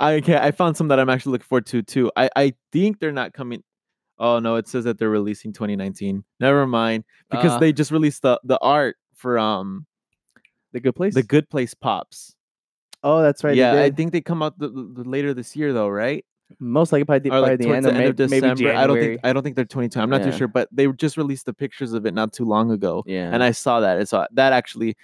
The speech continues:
Speaker 1: had excited me very, very much.
Speaker 2: I'm glad, man. I'm glad. So next on the list, like what you mentioned earlier. Oh, man, that Spider-Man pop. That's another pop I'm looking forward to in twenty twenty. Then him with Vulture, the classic Steve Ditko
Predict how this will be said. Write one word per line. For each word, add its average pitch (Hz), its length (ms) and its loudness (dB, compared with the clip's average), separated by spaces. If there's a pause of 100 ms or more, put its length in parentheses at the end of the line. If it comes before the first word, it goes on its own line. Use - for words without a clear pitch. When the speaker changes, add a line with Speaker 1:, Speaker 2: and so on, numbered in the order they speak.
(140)
Speaker 1:
had 117 200 -2
excited 107 540 -6
me 107 180 -10 (100)
very, 120 300 2
very 98 300 -2
much. - 500 -12 (1400)
Speaker 2:
I'm - 140 -20
glad, - 320 -18
man. - 200 -20
I'm - 120 -20
glad. - 200 -18 (280)
So 113 100 -2
next 113 240 0
on 117 120 0
the 113 60 0
list, 120 220 -2
like 104 180 2 (100)
what 110 180 -2
you 107 60 -2
mentioned 107 360 -2
earlier. 117 480 -2 (600)
Oh, 135 400 4
man, 120 200 2
that 117 160 0
Spider-Man 120 640 0
pop. 107 220 0
That's 123 240 2
another 120 260 0
pop 107 240 0
I'm 104 100 0
looking 107 280 -4
forward 104 260 0
to 107 100 -6
in 101 120 -4
twenty 104 320 0
twenty. 104 480 -6 (120)
Then 117 140 -4
him 131 180 4
with 110 200 2
Vulture, 117 360 2
the 110 80 0
classic 117 520 -4
Steve 117 240 -8
Ditko 120 720 2